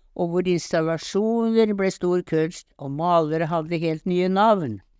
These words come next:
Kjør debatt. Det var en tid hvor sjefer var sjefer. Nå er det så mange røde løpere, ustoppelig og derfor umerkelig.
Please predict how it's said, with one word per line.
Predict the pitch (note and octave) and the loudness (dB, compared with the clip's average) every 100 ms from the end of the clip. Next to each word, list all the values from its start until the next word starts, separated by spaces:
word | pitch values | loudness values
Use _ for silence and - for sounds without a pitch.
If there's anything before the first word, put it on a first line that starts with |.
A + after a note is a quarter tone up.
| _ _ | _ _
Kjør | - D#3+ F3 E3+ C#3+ | -2 2 2 0 -2
debatt. | C#3 B2 - - - _ _ _ _ _ _ _ _ _ - _ _ | 0 0 -2 -16 -20 _ _ _ _ _ _ _ _ _ -20 _ _
Det | E4 | 0
var | D4+ B3 | 4 4
en | B3+ C4+ | 4 2
tid | - F#3+ A3+ G#3 | 0 0 0 0
hvor | G3 G3 | -4 -4
sjefer | - A#3 D3+ - D#3+ D#3+ | -2 -2 -2 -4 -6 -4
var | D3+ | -6
sjefer. | - F3 C#3+ - - C#3 _ _ _ _ _ _ _ _ | -4 -6 -6 -8 -16 -18 _ _ _ _ _ _ _ _
Nå | A3 | 2
er | B3+ G#3 | 4 4
det | - | 0
så | A3 | 0
mange | G#3 G#3 A3+ | 2 2 2
røde | A#3+ G#3 | 2 2
løpere, | A3+ A3 - A#3+ C#4 - _ | 2 0 0 -2 -2 -4 _
ustoppelig | A3 G#3+ - G3+ - _ - B3 | -6 -6 -4 -4 -4 _ -6 -4
og | E3 G#3 | -2 0
derfor | G3 F3 E3 - G#3 | 2 2 0 -4 -2
umerkelig. | G#3 F#3+ D3 A#2 _ C#3+ B2+ | 0 0 -2 -4 _ -8 -8